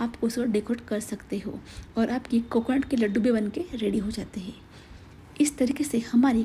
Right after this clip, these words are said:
coconut लड्डू और coconut बर्फ़ी बनके ready है। आप चाहे तो इसके दो दो layer बनाते हुए भी बर्फ़ी बना सकते हो, मतलब red के ऊपर white या फिर white के ऊपर red, दो तरीके की आप recipe यहाँ पे share कर सकते हो। आप देख सकते हो बिल्कुल आसानी से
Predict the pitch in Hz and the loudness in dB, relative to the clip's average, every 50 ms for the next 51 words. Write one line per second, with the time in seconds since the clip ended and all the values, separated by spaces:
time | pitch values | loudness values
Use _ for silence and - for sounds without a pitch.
0 | - - 233 233 233 285 302 294 294 233 247 247 226 226 233 226 - 226 233 - | 2 2 2 4 6 4 4 4 4 0 0 0 0 2 0 0 0 -2 -4 -4
1 | - 214 - - 233 226 214 - - - 240 226 226 240 233 - - 269 - - | -6 -6 0 2 2 2 2 2 -2 -2 -2 -2 -2 -2 -4 -4 -4 -2 0 0
2 | 196 185 190 202 208 202 - 233 - - - - - - - - - - 311 302 | 0 0 -2 -2 -4 -6 -6 -6 -10 -12 -16 -16 -16 -18 -18 -10 -6 -6 -6 -4
3 | - - - 247 226 226 233 - - - - - - - - 262 269 - 247 233 | -4 -4 -4 -2 0 0 0 0 -2 -4 -10 -18 -14 -6 -2 -2 0 0 0 -2
4 | - - 285 233 202 247 240 240 262 285 247 226 233 226 208 233 220 220 214 - | 0 2 2 4 4 6 6 8 8 8 8 6 6 4 2 2 0 0 0 0
5 | 240 220 233 254 262 233 247 254 233 226 226 - 262 233 226 214 - 208 - - | 0 0 2 2 2 2 2 2 2 0 0 0 2 2 2 2 0 -2 -2 -4
6 | 208 - - 226 202 185 - - 240 - - - - - - - - 269 247 - | -6 -6 -4 -4 -4 -4 -4 -6 -8 -10 -14 -18 -18 -18 -6 -2 0 0 2 2
7 | 247 233 - - 226 240 233 233 233 - 233 233 233 233 233 226 220 226 226 220 | 0 0 2 4 6 6 6 6 4 2 0 0 2 0 -2 0 0 0 0 0
8 | 226 233 220 214 - 240 240 220 220 233 233 - - 240 226 - 226 208 208 208 | 0 0 -2 0 0 0 0 2 2 2 2 2 0 -2 0 0 0 -2 0 0
9 | 220 208 196 - - - - - - - - 240 202 247 240 269 - 233 220 254 | 0 0 -2 -4 -8 -14 -18 -18 -14 -8 -4 0 2 2 2 2 2 0 0 0
10 | 233 - 233 - - 226 226 226 - - - - - - 226 233 233 226 233 226 | -2 -4 -4 -2 0 -2 -2 -2 -6 -12 -20 -16 -10 -6 -6 -6 -4 -4 -4 -4
11 | - 233 233 - 226 220 226 220 - 285 285 - - 226 214 208 220 - 208 - | -4 -4 -4 -2 -2 -2 -4 -4 -4 -6 -6 -4 -2 -2 -2 -2 -4 -6 -8 -8
12 | - - - - - 202 208 208 214 - - - - - - - - - 247 269 | -8 -10 -10 -10 -10 -10 -10 -10 -10 -14 -18 -20 -20 -20 -20 -18 -10 -6 -4 -4
13 | 277 233 233 240 233 - - - - - - 247 220 214 - - 202 240 233 233 | -2 0 -2 -2 -2 -2 -6 -8 -6 -4 -2 -2 -2 -2 -4 -2 0 2 2 2
14 | - 269 277 - - - 226 - - 240 247 254 277 269 - 196 - | 0 -2 -2 -4 -6 -8 -8 -6 -2 2 4 4 4 4 2 0 -4